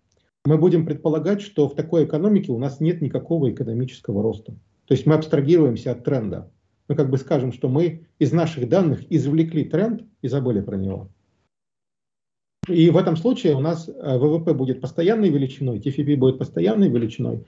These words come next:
и мы будем изучать колебания вот вокруг некоторой этой константы. То есть вот в реальных моделях, которые используются там в жизни в каком-нибудь центральном банке, так и делается.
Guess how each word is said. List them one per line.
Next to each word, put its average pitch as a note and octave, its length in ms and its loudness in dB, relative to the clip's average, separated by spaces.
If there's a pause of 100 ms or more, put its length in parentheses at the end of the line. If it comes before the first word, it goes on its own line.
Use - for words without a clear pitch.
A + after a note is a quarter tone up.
(140)
и D3 60 6
мы F3+ 100 8
будем D#3 260 6
изучать D#3+ 320 -2
колебания C#3 460 0
вот A2+ 180 -4
вокруг - 320 -10
некоторой B2 360 -4
этой G#2 120 -8
константы. - 500 -6 (500)
То D3+ 80 4
есть C#3 120 0
вот C#3 140 4
в C3 140 0
реальных E3+ 360 4
моделях, F#3+ 560 2
которые B2 300 -6
используются A2+ 500 -4
там G2+ 220 -6
в G#2+ 60 -6
жизни G2 320 -2
в - 120 -20
каком-нибудь G2 420 -2
центральном A#2+ 400 0
банке, - 240 2
так D#3+ 200 2
и C#3+ 40 2
делается. G2+ 480 0